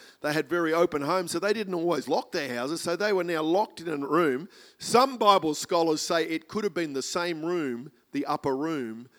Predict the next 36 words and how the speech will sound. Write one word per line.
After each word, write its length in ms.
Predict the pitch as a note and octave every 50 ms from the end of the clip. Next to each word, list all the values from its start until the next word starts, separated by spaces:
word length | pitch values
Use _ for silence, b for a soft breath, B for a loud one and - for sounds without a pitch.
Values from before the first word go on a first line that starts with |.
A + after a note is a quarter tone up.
| b b b -
that 180 | B2+ B2 -
they 180 | - C3+ C3+ B2
actually 600 | - C3 C3+ - - - B2+ A#2+ A#2+ A#2 - - - _ - -
had 400 | - C3+ C3 A#2+ - A#2 - - _ _ _ _ _ _
the 100 | - A2+
Last 240 | A#2 A#2 A#2 A#2 -
Supper 320 | - C3+ C#3+ - - A2+
in. 80 | G2+ G2+
We 120 | A2 C3
don't 220 | C#3 D3 C#3+ - -
know 200 | A#2+ A#2+ A#2+ A2
if 100 | A2 -
that's 300 | A#2 A#2+ - - - - _ -
true 200 | - D3+ C#3 A#2
or 100 | G#2+ G#2+
not, 260 | A#2 C3 C#3+ A#2+ - -
but 100 | A2 G#2+
it 120 | G#2+ -
could 140 | - - C#3
have 120 | D3+ A2+ G2+
been. 320 | A#2 D3 D3 A#2+ G#2 G2+ - _ _ _ _ _ _ _ _ _ _ _ _ _ _ _ _ _ _ _ -
That's 160 | B2 C3+ -
a 40 | C#3+
powerful 380 | - - A#2 A2 G#2+ - -
thought 280 | G2+ - - A#2 B2 C3+
if 100 | A#2 -
it 80 | - -
was. 460 | A2+ C#3 C3+ A2+ C#3 - - - - _ _ _ _ _ _ _ _ _ _ _ _ _ _ _ _ _ _ _ _ _ _
So 120 | - - C#3
here 120 | G3 A3
they 120 | G#3+ A3
are 100 | F#3 D#3+
locked 340 | D#3+ E3 G3+ A3+ A3+ - -
up, 240 | G#3+ G#3 G#3+ - -
terrified, 640 | - - G#3+ G#3+ G#3 G#3 G3+ - F3+ D#3+ C3+ B2+ B2
afraid. 580 | B2+ - - F#3 G3+ G3+ G3 F3+ D3+ A#2 A2